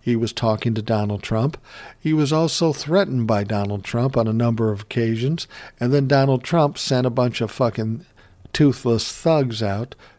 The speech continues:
to kill him, to hang him. So you'd think Mike Pence would have some, I don't know, motivation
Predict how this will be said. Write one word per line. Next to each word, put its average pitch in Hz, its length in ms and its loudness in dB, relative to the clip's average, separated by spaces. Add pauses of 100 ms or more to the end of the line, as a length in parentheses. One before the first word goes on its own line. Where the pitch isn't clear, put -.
(180)
to 143 220 -2
kill 156 380 0
him, 92 200 -8
to 107 140 -6
hang 143 280 0
him. 98 140 -4 (1500)
So 131 120 0
you'd 131 240 4
think 185 260 4
Mike 131 300 2
Pence 110 580 0
would 107 220 -2
have 117 320 -4
some, 107 460 -6 (300)
I 135 120 -4
don't 110 100 -4
know, 107 120 -2
motivation 123 920 2